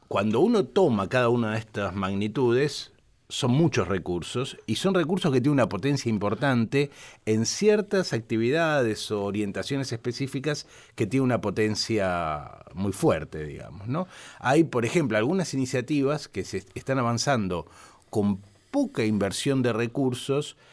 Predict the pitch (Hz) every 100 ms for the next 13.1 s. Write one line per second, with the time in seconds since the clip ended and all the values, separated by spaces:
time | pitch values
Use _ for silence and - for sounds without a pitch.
0 | - - 127 123 117 117 - 123 123 147
1 | 151 135 123 113 107 - 139 143 143 143
2 | _ 110 110 110 113 113 - - - -
3 | - 98 107 135 143 - - 117 110 101
4 | 107 107 131 127 113 107 117 123 120 107
5 | - 113 120 131 98 131 156 - - -
6 | - - 135 123 160 175 143 143 - 151
7 | - - 98 95 - 123 120 107 95 123
8 | 110 - 123 147 123 95 92 92 104 -
9 | 98 92 90 101 98 - 87 104 120 104
10 | 107 131 147 - - - _ - 131 117
11 | 107 107 120 113 98 131 139 139 117 101
12 | 90 101 104 101 95 85 92 95 95 85